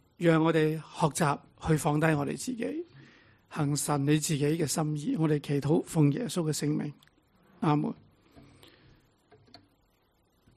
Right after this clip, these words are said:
我諗大家都可能試過啦，出街食飯，啊，喺餐廳點咗個餐，等極都未嚟，有冇試過啊？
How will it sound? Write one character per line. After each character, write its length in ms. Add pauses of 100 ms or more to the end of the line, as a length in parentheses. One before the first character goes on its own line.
(120)
我 100
諗 160
大 120
家 100
都 120
可 120
能 120
試 200
過 160
啦， 120
出 140
街 160
食 120
飯， 380 (1040)
啊， 340
喺 160
餐 300
廳 320
點 220
咗 80
個 100
餐， 480 (720)
等 240
極 180
都 140
未 220
嚟， 140
有 100
冇 100
試 180
過 120
啊？ 220